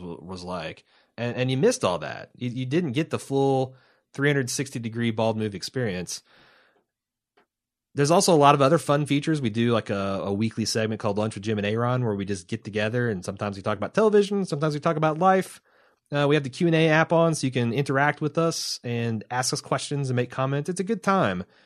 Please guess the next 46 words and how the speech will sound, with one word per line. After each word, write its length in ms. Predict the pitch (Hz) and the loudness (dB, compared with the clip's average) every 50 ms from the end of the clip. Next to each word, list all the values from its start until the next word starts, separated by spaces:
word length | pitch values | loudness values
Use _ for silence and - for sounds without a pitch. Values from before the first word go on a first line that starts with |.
| _ _ _ _ _ _ | _ _ _ _ _ _
Lots 320 | 127 147 202 240 247 - - | 2 6 6 6 6 6 4
of 60 | 185 | 4
that, 260 | 185 180 180 175 120 | 6 8 8 8 6
much 420 | 139 127 139 156 190 233 220 - - | 4 2 4 6 6 6 6 4 4
more 160 | 190 190 175 | 4 4 4
coming 480 | - - 170 165 160 151 147 143 143 - - | 4 2 2 4 4 2 2 0 -2 -4 -2
in 220 | 127 127 123 123 | -2 0 0 0
the 100 | 120 120 117 | 2 2 2
immediate 400 | 113 117 123 131 131 127 104 90 | 2 2 0 2 2 2 0 0
future. 560 | - 113 117 110 - - 98 95 92 90 - _ _ _ _ _ _ _ _ - | 0 -2 -2 -2 -2 -2 -2 -2 -2 -4 -6 _ _ _ _ _ _ _ _ -4
Uh, 420 | 113 113 110 110 110 110 110 110 | 0 2 2 4 4 4 2 0
but 200 | 107 113 131 131 | 0 0 2 2
it's 120 | 165 175 269 | 4 6 6
already 220 | 269 294 294 - | 6 6 6 4
pretty 180 | - 294 269 226 | 2 0 2 2
good 140 | 240 175 | 2 4
value. 300 | 147 202 226 190 110 90 | 6 8 8 8 8 6
A 40 | 90 | 2
buck 240 | 92 - 226 247 240 | 2 2 2 2 2
a 60 | 156 113 | 2 2
month. 500 | 117 139 123 92 - - - - - _ _ _ _ _ _ - | 2 2 2 0 -2 -6 -12 -20 -20 _ _ _ _ _ _ -2
Buck 180 | 311 294 - | -2 0 2
a 60 | 185 | 4
month 240 | 165 175 175 165 139 | 4 4 4 4 2
is 80 | 110 98 | 0 -2
pretty 220 | - 151 135 131 | 0 0 0 2
good 160 | 120 120 101 | 0 0 0
value. 440 | 101 110 107 107 95 90 87 85 80 - | 2 2 2 4 2 0 -2 -4 -4 -2
And 140 | 131 151 147 | -2 -2 -2
the 60 | 143 | -2
best 320 | 131 - 277 302 - - | 0 2 2 2 2 0
part 220 | - 139 117 110 110 | 0 2 2 4 4
is 160 | 110 110 104 | 2 0 0
it 60 | 117 | -4
keeps 260 | - - 233 226 - 214 | -6 -6 -6 -2 0 0
us 140 | 202 180 - | 0 0 0
in 100 | 151 - | -4 -2
operation, 840 | - 131 135 - 107 92 101 110 110 - - 85 - - 131 - - _ _ _ _ | -2 -2 -2 -2 -2 -2 0 0 -2 -2 -4 -8 -10 -12 -16 -18 -18 _ _ _ _
which 180 | - 131 123 143 | -4 -2 0 0
is 140 | 135 120 117 | 0 0 2
not 240 | 143 180 202 110 | 4 4 4 4
nothing, 320 | 123 135 127 - 92 87 90 | 4 2 2 2 -2 -4 -6
let 100 | 107 107 | -6 -6
me 80 | 104 | -6
tell 220 | 98 - 110 101 95 | -4 -4 -2 -2 -2
you. 300 | 95 92 85 71 - | -2 -4 -6 -6 -10